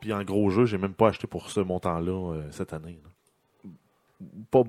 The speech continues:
Speaker 2: pas pour moi, par exemple. En tout cas, au moins, si j'ai, <laughs> ben, si,
Speaker 1: Toi,
Speaker 2: si
Speaker 1: tu l'as busté par deux puis trois fois, ce budget-là,
Speaker 2: Euh,
Speaker 1: ça, je le sais,
Speaker 2: si
Speaker 1: mais
Speaker 2: je
Speaker 1: pas
Speaker 2: compte
Speaker 1: pour
Speaker 2: les consoles, oui. Mais si je compte pas les consoles, euh, non, bien sûr que non. En tout cas, j'ose espérer, je, je, je, je calcule pas ça, là, OK ? Euh, donc, <laughs> pour, euh, le mois de janvier,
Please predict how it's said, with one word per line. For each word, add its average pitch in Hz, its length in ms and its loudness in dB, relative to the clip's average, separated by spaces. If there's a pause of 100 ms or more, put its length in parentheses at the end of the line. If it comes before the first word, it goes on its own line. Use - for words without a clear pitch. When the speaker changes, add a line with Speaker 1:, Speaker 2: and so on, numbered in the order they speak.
Speaker 2:
pas 151 100 10
pour 104 160 4
moi, 101 120 2
par 98 80 2
exemple. 101 200 0
En 117 100 -2
tout 110 60 0
cas, - 80 4
au 117 40 2
moins, 131 140 6
si 160 140 4
j'ai, 151 180 8
<laughs> 185 460 10
ben, 147 120 10
si, - 160 2
Speaker 1:
Toi, 208 100 12
Speaker 2:
si 170 80 8
Speaker 1:
tu 160 60 8
l'as 160 80 12
busté 147 260 12
par 131 160 12
deux 160 100 12
puis - 80 4
trois 120 220 12
fois, 202 160 8
ce - 60 2
budget-là, 139 260 8
Speaker 2:
Euh, 170 40 10
Speaker 1:
ça, 165 140 4
je 120 80 6
le 104 60 4
sais, 214 200 2
Speaker 2:
si 208 120 0
Speaker 1:
mais 107 160 8
Speaker 2:
je - 80 0
Speaker 1:
pas 131 60 12
Speaker 2:
compte 151 180 10
Speaker 1:
pour - 80 0
Speaker 2:
les 135 80 8
consoles, 127 540 8
oui. 104 280 0
Mais 92 80 -6
si - 160 -6
je - 80 -6
compte 101 220 -2
pas 120 120 6
les 107 100 6
consoles, 104 640 2
euh, 90 80 -6
non, 92 220 -2
bien 82 220 -8
sûr 95 180 -4
que - 80 -4
non. 90 120 -4
En 113 40 -6
tout - 60 -12
cas, 101 80 0
j'ose 104 260 0
espérer, 98 200 -2
je, 117 80 4
je, 123 120 4
je, 156 300 2
je 202 140 2
calcule 214 360 2
pas 113 140 6
ça, - 160 -4
là, 92 120 -4
OK ? 170 200 4 (400)
Euh, 147 100 10 (100)
donc, 190 220 10 (260)
<laughs> 185 300 8
pour, 262 280 10
euh, 139 180 12
le 135 140 10
mois 180 160 6
de 135 120 8
janvier, 107 640 4